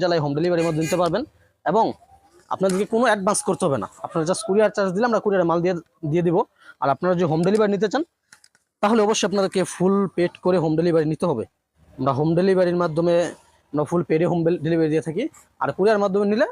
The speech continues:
আপনারা অবশ্যই কুরিয়ার মাধ্যমে নিতে পারবেন। আর যে এই জামাটা হলো অরিজিনাল ইন্ডিয়ান রাঙ্গুলি ফাইন কটন, ফাইন কটনের মধ্যে অরিজিনাল ইন্ডিয়ান রাঙ্গুলি জয়পুর স্টাইল। এটা যারা নিতে চান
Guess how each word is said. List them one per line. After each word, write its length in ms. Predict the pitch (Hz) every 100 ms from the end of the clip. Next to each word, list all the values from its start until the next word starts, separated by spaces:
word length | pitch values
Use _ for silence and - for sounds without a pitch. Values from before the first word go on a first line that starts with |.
| -
আপনারা 180 | 175 165
অবশ্যই 260 | 220 - 302
কুরিয়ার 200 | 208 196
মাধ্যমে 180 | 156 139 _ 143
নিতে 120 | 147
পারবেন। 200 | 139 104 92 _ - - -
আর 60 | 147
যে 80 | 165 180 190
এই 60 | 175
জামাটা 260 | 190 202 196
হলো 160 | 202 226 277 - - - - - - -
অরিজিনাল 440 | 214 202 226 233 277 330 - _ _ _ _ 202
ইন্ডিয়ান 300 | 226 214 233 156
রাঙ্গুলি 340 | 165 180 208 370 - _ _ _ _ _ _ -
ফাইন 180 | 147 175
কটন, 240 | 175 139 107 - - - - - - - - -
ফাইন 140 | 147 175
কটনের 260 | 196 190 202
মধ্যে 140 | 196 202
অরিজিনাল 400 | 190 190 214 320 - _ - _ _ 180
ইন্ডিয়ান 220 | 190 185 165
রাঙ্গুলি 280 | 180 180 170
জয়পুর 240 | 160 165 190 -
স্টাইল। 200 | 196 311 _ _
এটা 100 | - 160
যারা 180 | 180 175
নিতে 120 | 170
চান 100 | 185